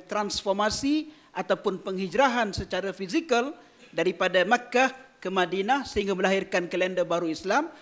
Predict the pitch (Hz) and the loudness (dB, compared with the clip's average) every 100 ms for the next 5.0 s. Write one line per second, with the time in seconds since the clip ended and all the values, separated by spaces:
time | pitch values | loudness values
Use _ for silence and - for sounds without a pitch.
0 | - - 175 175 175 196 214 196 175 175 | -18 -8 0 2 2 0 0 -2 -2 0
1 | 180 175 196 170 180 - 196 208 302 311 | 2 2 -4 -4 -4 0 0 4 2 2
2 | - - - 196 196 190 190 170 - 175 | -6 -18 -4 2 2 2 0 -2 0 -4
3 | 208 165 175 165 165 165 156 180 160 151 | -4 -6 -4 -6 -8 -8 -6 -6 -6 -6
4 | 170 156 147 165 160 147 131 120 120 113 | -6 -6 -8 -8 -6 -6 -6 -2 -2 -2